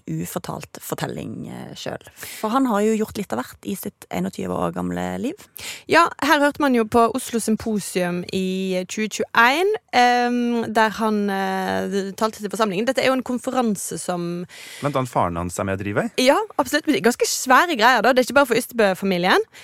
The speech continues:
Speaker 2: Selv om Ystebø-familien er jo et veldig sånn kjent navn i kristen Norge, får en si.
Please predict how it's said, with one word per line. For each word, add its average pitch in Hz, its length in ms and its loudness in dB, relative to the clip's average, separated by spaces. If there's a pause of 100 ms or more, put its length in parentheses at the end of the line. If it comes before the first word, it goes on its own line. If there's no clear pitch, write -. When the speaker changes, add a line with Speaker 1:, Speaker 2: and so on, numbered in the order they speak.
(260)
Speaker 2:
Selv 277 180 6
om 262 80 4
Ystebø-familien 233 640 0
er 269 120 2
jo 220 40 4
et 208 100 -2
veldig 233 180 0
sånn 208 160 -2 (140)
kjent 196 460 -2
navn 190 340 2
i 175 140 -2
kristen 190 640 -2
Norge, 175 480 2
får 185 120 -2
en 170 60 -4
si. 165 80 -2